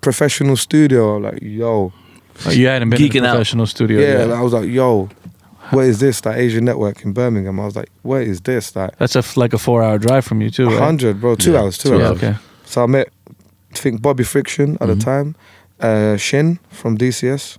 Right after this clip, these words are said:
Speaker 2: Okay,
Speaker 3: Mm-hmm.
Speaker 2: yeah, absolutely.
Speaker 1: Um, and I met these guys first, and they said, "Yo, you're in a competition." And the judges were Rishi Rich,
Speaker 3: Mm-hmm.
Speaker 2: Sick.
Speaker 1: uh, Nyrone, Raghav's manager.
Speaker 2: Yeah,
Speaker 3: Mm-hmm.
Speaker 2: absolutely.
Speaker 1: Um, oh my God,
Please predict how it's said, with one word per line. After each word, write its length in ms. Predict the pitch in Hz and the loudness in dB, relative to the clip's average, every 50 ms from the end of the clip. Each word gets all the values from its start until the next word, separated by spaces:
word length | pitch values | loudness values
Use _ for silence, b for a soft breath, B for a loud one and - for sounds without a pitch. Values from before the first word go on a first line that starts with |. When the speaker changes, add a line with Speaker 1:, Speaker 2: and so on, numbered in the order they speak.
| - - | -2 0
Speaker 2:
Okay, 100 | 101 101 | 2 2
Speaker 3:
Mm-hmm. 220 | 104 113 113 113 | 4 4 2 2
Speaker 2:
yeah, 100 | 113 113 110 | 2 2 0
absolutely. 420 | 110 - - 110 113 110 107 107 | -2 -2 -2 0 2 2 2 2
Speaker 1:
Um, 180 | 104 101 101 - _ b b b b b b b b | 0 0 -4 -8 _ b b b b b b b b
and 240 | - 113 107 104 107 | -2 0 2 2 2
I 40 | 110 | 2
met 180 | 120 135 107 - | 2 0 2 2
these 160 | 120 120 107 | 0 0 0
guys 320 | 104 - 123 120 107 - | 0 0 0 0 0 -2
first, 340 | - - 117 117 113 - - | -2 -2 -2 0 -2 -4 -6
and 80 | 107 104 | -8 -8
they 60 | 95 | -6
said, 160 | - - 104 | -8 -8 -4
"Yo, 240 | 101 113 107 104 98 b b b b b b _ _ | -2 -2 -2 -2 -4 b b b b b b _ _
you're 160 | 110 110 110 | 0 0 2
in 80 | 104 104 | 2 0
a 60 | 101 | -2
competition." 640 | - - 107 101 92 - - 117 104 - 101 98 98 | -2 -4 -4 -4 -6 -8 -8 -8 -8 -6 -8 -6 -6
And 80 | 95 95 | -6 -6
the 80 | 95 | -6
judges 680 | 90 95 127 131 127 110 107 98 98 101 104 - - _ _ _ _ _ _ b b b b b b b b b _ - | -4 -2 0 0 0 0 -2 -4 -4 -6 -8 -14 -20 _ _ _ _ _ _ b b b b b b b b b _ -6
were 160 | 104 101 101 | -4 0 0
Rishi 260 | 110 113 - - 123 | 0 0 0 0 0
Rich, 380 | 123 131 147 - - - - 117 | 2 2 0 -2 -6 -10 -6 -2
Speaker 3:
Mm-hmm. 220 | 104 98 104 98 98 - - | 0 2 2 0 0 -4 -10
Speaker 2:
Sick. 460 | - - - - 104 95 - - - - _ - | -14 -8 -4 -2 -2 -2 -2 -6 -14 -20 _ -6
Speaker 1:
uh, 580 | 110 107 104 104 101 101 101 98 98 98 98 101 | -4 -2 -2 -2 -2 -2 -2 -4 -4 -4 -4 -4
Nyrone, 540 | 104 101 113 117 117 120 123 131 143 143 135 | -2 0 0 2 2 2 4 2 2 0 -2
Raghav's 420 | 120 113 120 120 120 123 120 107 110 | -2 -2 0 0 0 0 0 0 -2
manager. 340 | 120 120 117 110 123 135 - | -2 -2 -2 -2 -2 -2 0
Speaker 2:
Yeah, 220 | - 110 110 117 123 | 2 2 4 2 2
Speaker 3:
Mm-hmm. 240 | 131 131 - - 120 | 0 -4 -4 -4 -4
Speaker 2:
absolutely. 360 | 104 - - 113 110 110 104 | -2 -2 0 0 2 2 2
Speaker 1:
Um, 480 | 104 104 101 101 98 95 95 95 95 - - - | 2 0 0 0 -2 -2 -4 -4 -6 -8 -10 -10
oh 160 | - - - - | -10 -10 -10 -10
my 120 | - - - | -12 -14 -10
God, 260 | - 113 110 104 101 | -8 -6 -6 -6 -8